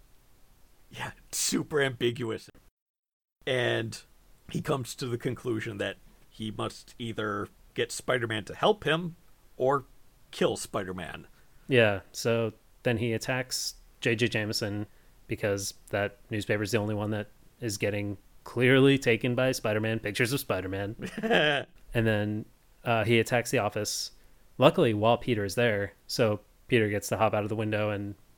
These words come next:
Speaker 2: be Spider-Man, and then gets hit by sleeping gas.
Speaker 1: Yeah, and when the Goblin attacks, J. Jonah Jameson has been being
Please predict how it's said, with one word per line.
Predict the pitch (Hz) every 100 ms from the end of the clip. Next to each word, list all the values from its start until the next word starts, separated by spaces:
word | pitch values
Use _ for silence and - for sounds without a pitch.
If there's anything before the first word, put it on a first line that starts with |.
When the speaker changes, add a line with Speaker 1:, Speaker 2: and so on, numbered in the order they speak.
| _ -
Speaker 2:
be | 110
Spider-Man, | 101 113 107 107 107 110 - - - -
and | 131
then | 117
gets | 107 -
hit | -
by | 113 98 98 -
sleeping | - 170 139
gas. | 101 95 - - - - - - - - -
Speaker 1:
Yeah, | 120 131
and | 139 123
when | 139 151
the |
Goblin | 127 - 117 135 135
attacks, | 110 - - 160 92 87 - - - _ _ _ - - -
J. | 147 143
Jonah | 120 135 131 110
Jameson | - 107 113 - 110
has | 101 98
been | - 107
being | 101 113 107 98 92